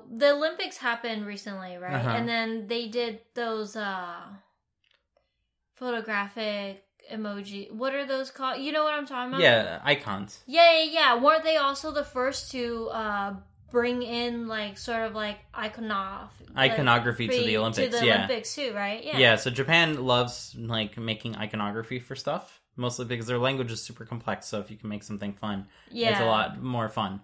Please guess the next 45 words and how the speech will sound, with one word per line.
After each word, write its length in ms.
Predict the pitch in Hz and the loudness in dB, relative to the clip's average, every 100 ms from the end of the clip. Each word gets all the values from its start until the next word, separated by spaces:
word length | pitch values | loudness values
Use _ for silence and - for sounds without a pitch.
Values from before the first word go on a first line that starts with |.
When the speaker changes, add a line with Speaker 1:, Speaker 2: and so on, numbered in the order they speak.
| - - _ | -14 -20 _
Speaker 2:
Uh, 440 | 120 117 107 104 107 | 4 6 6 0 -4
so 560 | - 117 113 107 104 _ _ _ - | 2 6 6 4 -2 _ _ _ -2
uh, 500 | 117 107 104 110 - | 2 4 2 -2 -6
yeah, 280 | 151 139 98 - _ _ - | -2 -2 -2 -8 _ _ -10
I 100 | 120 | -8
think 220 | 113 123 117 | -4 -4 -6
it's 180 | 113 | -6
nice 300 | 113 107 107 - | -2 -2 -2 -6
that 140 | 101 | -4
they 100 | 104 | -4
brought, 380 | 98 101 101 98 - - 120 | -2 -2 -2 -4 -10 -14 -4
that 140 | 110 | -2
they 160 | 113 107 | 0 -2
did 260 | 104 110 107 | 0 -2 0
the, 300 | 101 95 - - _ | 0 0 -6 -20 _
the 80 | 123 | -8
full 200 | - 131 | -2 -2
circle 400 | - 127 123 117 | 0 -2 0 -2
during 240 | 107 110 | -2 -4
the 120 | 107 101 | -4 -2
Olympics, 460 | 104 101 101 - | -4 -4 -8 -8
even 180 | 101 101 | -6 -4
though 160 | 98 98 | -4 -2
the 120 | 98 | -2
Olympics 380 | 101 98 98 - | -4 -6 -10 -12
was, 120 | 98 | -12
like, 180 | 92 - | -14 -16
fraught 440 | - - 104 - | -14 -6 -6 -6
with, 320 | 95 120 - _ _ | -12 -14 -18 _ _
Speaker 1:
Yeah. 80 | - - - - - | -20 -20 -20 -20 -12
Speaker 2:
like, 460 | 120 104 98 123 120 | -6 -6 -6 -8 -2
danger 380 | 113 117 104 107 | 2 2 0 -2
and 160 | 104 101 | -2 -2
craziness 500 | 107 101 101 92 - | -2 -2 -6 -6 -10
this 180 | 101 110 | -12 -10
year. 220 | 131 - _ _ _ | -10 -12 _ _ _
Um, 680 | - 110 107 101 98 104 104 - | -6 -2 0 -2 -4 -6 -10 -2
but 320 | 135 135 123 | 2 2 0
yeah, 240 | 160 113 | 0 2
it 20 | 107 | 2
was 120 | 107 | 0
a 40 | |
nice 220 | 113 113 - | -2 -2 -4
ho-, 80 | 120 | -10
homage 800 | 110 110 110 104 98 98 - | -8 -4 -2 -2 -6 -10 -18